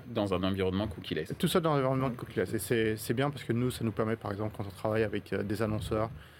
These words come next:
Speaker 2: et des éditeurs, euh, ce qu'on voit souvent, c'est que les annonceurs découvrent que : « Ah, euh, je savais pas que j'avais autant d'audience, euh, dans Safari. Je savais pas que j'avais autant d'audience sur, euh, I O S. » Et ça, c'est un vrai, euh,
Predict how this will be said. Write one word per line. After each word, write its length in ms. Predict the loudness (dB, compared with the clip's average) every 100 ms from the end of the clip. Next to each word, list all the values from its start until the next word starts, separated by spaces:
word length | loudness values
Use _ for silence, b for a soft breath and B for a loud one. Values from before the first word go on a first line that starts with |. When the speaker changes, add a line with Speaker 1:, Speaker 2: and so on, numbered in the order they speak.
| B 0
Speaker 2:
et 100 | 2
des 180 | 2
éditeurs, 400 | 2 2 2 2 -2 -4
euh, 260 | -2 -2
ce 120 | -4 -2
qu'on 80 |
voit 160 | 0 0
souvent, 260 | 0 -4 -4
c'est 220 | -2 -2
que 100 | -2
les 300 | -2 -2 0
annonceurs 340 | 0 0 -2
découvrent 420 | -2 -2 -2 -4
que : « 220 | 0 -2 -2 B B B B -2
Ah, 320 | 2 4 4 2
euh, 120 | 0
je 140 | -2 0
savais 140 | 0
pas 100 | 0
que 60 | 0
j'avais 160 | 0
autant 200 | 0 2
d'audience, 440 | 2 2 0 0 -2
euh, 240 | 0 0
dans 140 | 0 0
Safari. 480 | -2 0 -2 -4 -8
Je 60 | -2
savais 160 | 0
pas 120 | 2 0
que 60 |
j'avais 180 | 2 2
autant 220 | 2 2
d'audience 360 | 0 2 0 -2
sur, 500 | -2 2 2 2 0
euh, 280 | -2 0 0
I 60 | 0
O 100 | -2
S. » 200 | -8 -16 B B B -4
Et 40 |
ça, 140 | -2
c'est 160 | -2 -2
un 160 | -2 -2
vrai, 300 | 0 2
euh, 100 | 2